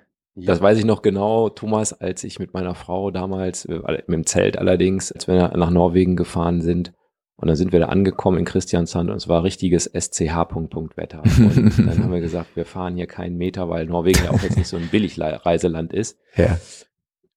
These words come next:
Speaker 1: Und das war dann hinterher, es hat das Wetter wirklich umgeschwungen und es war wirklich, wir hatten super Wetter damals, aber das ist genau der Vorteil, ne? Also wir hatten nämlich da ja auch nichts gebucht. Wir waren auf dem Campingplatz, haben das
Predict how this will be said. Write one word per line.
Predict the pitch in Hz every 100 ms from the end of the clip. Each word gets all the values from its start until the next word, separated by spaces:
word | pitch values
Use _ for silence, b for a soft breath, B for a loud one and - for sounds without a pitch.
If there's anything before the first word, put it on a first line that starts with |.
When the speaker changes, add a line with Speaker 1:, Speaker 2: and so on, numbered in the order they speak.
| _ _ _ _
Speaker 1:
Und | - 92 90
das | 87
war | 92
dann | 98 95
hinterher, | 104 101 90 87 85
es | - -
hat | 98
das | 95
Wetter | 98 95 90
wirklich | 85 90 87
umgeschwungen | 101 104 95 - 98 101 104 101
und | 90 90
es | 80
war | 90 85
wirklich, | 92 - 98
wir | - - _ - -
hatten | 85 92
super | 85 104 80 78
Wetter | 78 82
damals, | 80 85 92 110 -
aber | - 85 87 180 - b b b b
das | _ 107
ist | 135
genau | 156 143
der | 143
Vorteil, | 127 110 90 73 76
ne? | 98 135 -
Also | 95 95 98 90
wir | 98
hatten | - 95
nämlich | 95 92
da | 87 87 87
ja | -
auch | 87
nichts | 131 127 -
gebucht. | 117 139 165 -
Wir | 85
waren | 90 98
auf | 87
dem | 92
Campingplatz, | 90 101 120 117 120 123 -
haben | 95
das | 90 - -